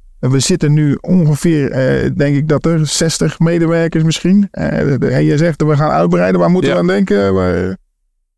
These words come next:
Speaker 2: Nou, d-, er komt sowieso een, een afdeling, eh, bij. Ehm, de, de afdeling die, eh, erbij komt gaat over, ehm, certificaten op de systemen.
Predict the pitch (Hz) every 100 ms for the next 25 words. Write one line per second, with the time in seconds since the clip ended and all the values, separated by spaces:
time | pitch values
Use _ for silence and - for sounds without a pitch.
0 | _ _ - 110 135 143 160 151 156 175
1 | 160 180 156 175 165 147 - 135 135 156
2 | 139 135 131 117 - 113 110 98 117 165
3 | 190 - 127 131 120 120 110 120 117 113
4 | 107 98 - 113 120 113 113 113 110 104
5 | 98 92 90 - 104 117 120 107 101 -
6 | 113 110 110 107 95 101 - - 104 98
7 | 95 95 92 92 - _ _ - 139 -
8 | 123 131 135 175 - 131 143 - 139 160
9 | 156 170